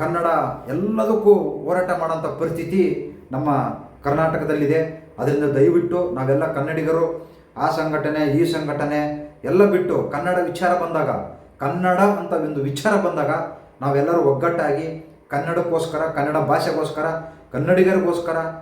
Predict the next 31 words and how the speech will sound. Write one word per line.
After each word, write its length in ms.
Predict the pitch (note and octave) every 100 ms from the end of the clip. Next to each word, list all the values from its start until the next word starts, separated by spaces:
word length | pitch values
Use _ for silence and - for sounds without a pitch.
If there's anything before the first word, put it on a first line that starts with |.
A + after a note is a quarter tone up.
| - C#3
ನಾವು 120 | D3 C3+
ಹೋರಾಟ 220 | D#3 D#3+ D3
ಮಾಡಬೇಕಾಗಿದೆ. 540 | C#3+ C#3 D3 C#3 D3 D3+ - - - D3
ಇವತ್ತು 220 | F3+ F#3
ನಮ್ಮ 120 | F3 -
ಕರ್ನಾಟಕದಲ್ಲಿ 640 | F3 G3 G3 F#3+ F#3 F#3 G3 D3+
ಹೆಂಗಾಗಿಬಿಟ್ಟಿದೆ 640 | D3+ G3 F#3+ F3+ E3+ F3 F3
ಅಂದರೆ 200 | F3+ F#3+ D#3+ D#3+ - - - - - C#3
ಎಲ್ಲ 140 | F#3 G#3
ಒಂದು 100 | G3 F#3
ವಾರ 100 | F3 E3+
ಮಿಕ್ಸಿಂಗ್ 340 | - G#3 G3
ಇದು, 100 | C#3+ B2+
ಎಲ್ಲ 100 | E3 F3 F3
ಫುಲ್ಲು. 260 | F#3 F3 - - - -
ನಮ್ಮ 120 | D3 D#3+
ಕರ್ನಾಟಕ 320 | E3+ F#3+ F#3+ F#3
ಒಂಥರ 180 | F#3 F3+
ವಿಚಿತ್ರ. 300 | D3+ F#3+ G3 E3 - - - - _
ತಮಿಳ್ನಾಡು 420 | F3+ F#3+ G3+ G3+ F#3+
ಹೋಗಿ 200 | F#3+ E3+ C#3
ಫುಲ್ಲು 300 | G3 G#3 A3 G3+
ತಮಿಳ್ನಾಡು 340 | G3 G3 G3+ F#3+
ಮಾತಾಡ್ತಾರೆ, 360 | F3+ - D3+ B2+ - - - C#3+
ಎಲ್ಲೂ 220 | G3 G#3 G#3
ಕೂಡ 100 | G3+ G3+
ಬೇರೆ 140 | E3 F#3 F3+
ಭಾಷೆ 180 | F3 F3+
ಮಾತಾಡ್ತಾರಲ್ಲ. 380 | E3+ E3+ E3+ D3 B2+
ಬಾರ್ಡರ್ಗಳಲ್ಲೆಲ್ಲ 600 | E3 F#3 F3+ F#3 F3 F3
ಕೂಡ 80 | F3+